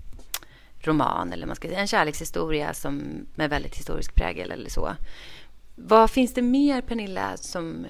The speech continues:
eventuellt... Jag tänkte lite på Ellens val.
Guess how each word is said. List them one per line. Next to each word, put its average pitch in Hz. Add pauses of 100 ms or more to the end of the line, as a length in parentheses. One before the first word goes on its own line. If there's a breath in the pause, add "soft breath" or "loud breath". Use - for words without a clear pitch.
(140)
eventuellt... - (800)
Jag 240
tänkte 277
lite 233
på -
Ellens 170
val. 196